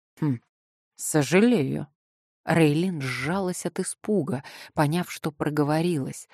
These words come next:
но Пиви, похоже, не заметил ее промаха. Он задумчиво барабанил пальцами по столу.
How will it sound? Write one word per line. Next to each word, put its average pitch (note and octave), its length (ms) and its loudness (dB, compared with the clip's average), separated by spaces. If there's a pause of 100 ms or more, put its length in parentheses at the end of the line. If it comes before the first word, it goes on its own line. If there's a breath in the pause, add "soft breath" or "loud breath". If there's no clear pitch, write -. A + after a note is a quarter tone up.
(240 soft breath)
но D#3+ 180 2
Пиви, B3 340 0
похоже, A3 480 0
не G#3+ 120 2
заметил G#3+ 560 0
ее C3 180 4
промаха. - 680 -2 (380 loud breath)
Он F3+ 180 4
задумчиво F3+ 720 -4
барабанил D#3+ 840 -2
пальцами D3 580 -2
по D3+ 280 -2
столу. - 420 -12